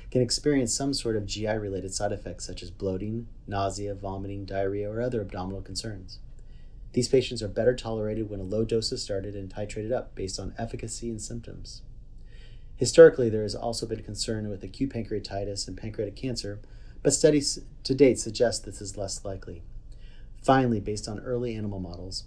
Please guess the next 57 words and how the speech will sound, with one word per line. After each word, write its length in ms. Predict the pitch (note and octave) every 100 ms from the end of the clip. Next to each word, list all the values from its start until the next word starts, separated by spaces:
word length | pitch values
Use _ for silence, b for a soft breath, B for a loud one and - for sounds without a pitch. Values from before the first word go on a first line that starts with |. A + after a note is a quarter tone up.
| - -
it 40 |
is 140 | A2 G2+
recommended 460 | G#2+ A2+ A#2 A2+
that 100 | G2
patients 420 | - B2+ C3 G#2 -
with 140 | F#2+
personal 400 | - C#3 - C#3
or 140 | A2
high 240 | G2+ - B2+
risk 360 | A#2+ A2+ -
of 120 | - -
thyroid 320 | G#2+ A#2+ A#2+
C 200 | - C#3+
cell 200 | - -
tumors, 460 | - F#2 F2+ F#2 - B B B
such 340 | - E3+ E3
as 80 | A2+
medullary 460 | G#2+ A2 A#2+ A#2+ A2+
thyroid 340 | B2 A#2+ A2+
cancer, 340 | - F2+ -
should 220 | F#2 - G2+
not 260 | G#2+ -
take 240 | - A#2+ -
this 160 | F#2
class 320 | - F#2+ F#2
of 60 | F#2
medications. 720 | F2+ - F#2+ F#2 - F2 - - - - - - - - -
Ongoing 380 | - C3 B2+ B2+
studies 380 | A2+ B2 A#2 A#2+
should 140 | -
clarify 460 | - B2+ B2+ - G2
this 160 | F#2 -
potential 540 | G2 - F#2+ F#2 F#2
risk 300 | F#2 F2 -
in 40 |
the 60 | F#2
future. 420 | - F2+ - E2 - - - - - - B B B B
Despite 340 | - - E3+ E3
the 80 |
downsides, 560 | A2+ F2+ E2+ - E2+ F2+
there 140 | A#2+
are 20 | A#2
benefits 540 | C#3+ C#3+ - G#2+ F#2
to 80 | G2
this 160 | F#2
class 280 | - F#2 F2
of 60 | F#2
medications, 560 | F2+ - G2+ - F#2+
including 400 | F#2+ F#2 A#2+ A#2
an 60 | G#2
average 320 | A#2 A#2+ A2+
A 80 | G#2+
one 120 | G#2
C 140 | G2 G2+
reduction 460 | F#2 G2+ - F#2+
of 80 | E2+
approximately 640 | F#2+ - A2+ - F#2 F2+